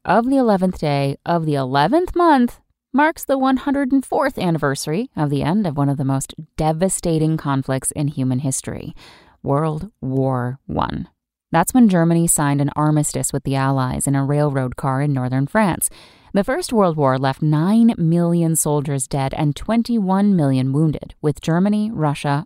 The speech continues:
Austria-Hungary, France, and Great Britain each losing nearly a million or more lives. In addition, at least five million civilians died from disease, starvation, or exposure.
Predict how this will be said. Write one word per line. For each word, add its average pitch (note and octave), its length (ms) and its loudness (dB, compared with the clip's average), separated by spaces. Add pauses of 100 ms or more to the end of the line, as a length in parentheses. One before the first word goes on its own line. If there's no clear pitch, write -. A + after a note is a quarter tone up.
(120)
Austria-Hungary, D#3 1000 0
France, D#3 560 -4
and F#3+ 320 0
Great D#3 280 -2
Britain C#3 360 -2 (380)
each A3+ 340 0 (100)
losing D3+ 500 2
nearly D3 360 2
a C#3 60 0
million C#3+ 480 0
or C#3+ 180 -2
more C#3 400 -2
lives. B2 540 -6 (480)
In E3+ 140 2
addition, C3+ 520 0
at - 140 -4
least F#3 300 -2
five D3+ 400 -2
million C3 320 0
civilians B2 500 -4
died B2+ 400 -2
from A#2+ 180 -6
disease, B2 640 -4
starvation, A#2+ 800 -6
or B2 140 -8
exposure. - 580 -10